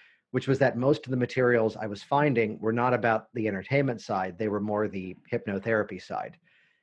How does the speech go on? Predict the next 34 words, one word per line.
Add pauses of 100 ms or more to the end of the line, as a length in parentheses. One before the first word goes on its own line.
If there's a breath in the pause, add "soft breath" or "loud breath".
And
it
was
the
split
reality
of,
"This
is
not
what
I
wanted, (300)
but
this
is
fascinating. (100)
Keep
reading." (320 soft breath)
And
it's
probably
because
of
that,
the
early
days
of
my
work
as
a
hypnotist